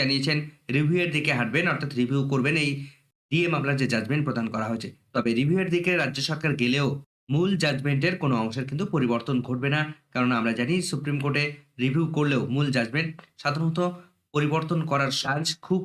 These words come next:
কম, নেই বললেই চলে। তাই একবার যেহেতু মূল জাজমেন্ট বেরিয়ে গেছে, এই জাজমেন্টটা কিন্তু রাজ্য সরকারকে কার্যকরী করতেই হবে। রাজ্য সরকার এখন চাইবে সময়টাকে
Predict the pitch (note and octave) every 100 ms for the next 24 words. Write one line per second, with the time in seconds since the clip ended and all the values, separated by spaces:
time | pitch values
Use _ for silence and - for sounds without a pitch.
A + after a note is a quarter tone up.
0 | - A#2+ F#2+ E2+ - _ - C3+ C#3+ B2
1 | A2 D3 E3+ C3+ G#2 - _ _ B2 B2
2 | C3+ D3+ E3+ G#3+ F#3+ G3+ A3 G#3+ C#3+ D#3
3 | G3 F3 E3 C#3 F3 D3+ B2+ D3 D#3 D#3+
4 | D#3+ C#3 - - _ C#3+ F#3+ F3+ E3 C#3+
5 | D#3+ D#3+ D#3+ E3 F#3+ F3 B2 B2+ C3+ C3
6 | C#3 D3+ D#3+ B2 G#2 B2 B2+ B2+ B2 A#2
7 | B2 B2 C3+ C3 - - _ - C3+ C#3+
8 | - F#3+ G3 F3 F3 E3 A#2 B2+ E3 A3+
9 | - _ _ _ D#3 F3 F#3+ G3 G3